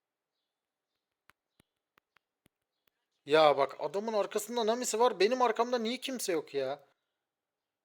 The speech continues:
Sürekli bunu yaşıyorum. Su-, yalnız kalıyorum. V ile orada birebir atıyoruz. Nami geliyor bizimkiler hiç gelmiyor.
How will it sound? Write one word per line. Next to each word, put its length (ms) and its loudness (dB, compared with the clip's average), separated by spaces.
Sürekli 500 -6
bunu 160 0
yaşıyorum. 500 -2
Su-, 220 -12
yalnız 380 2
kalıyorum. 440 -2
V 80 -6
ile 160 -2
orada 360 0
birebir 300 -2
atıyoruz. 420 -2
Nami 240 -6
geliyor 300 -6
bizimkiler 400 -6
hiç 200 -4
gelmiyor. 460 4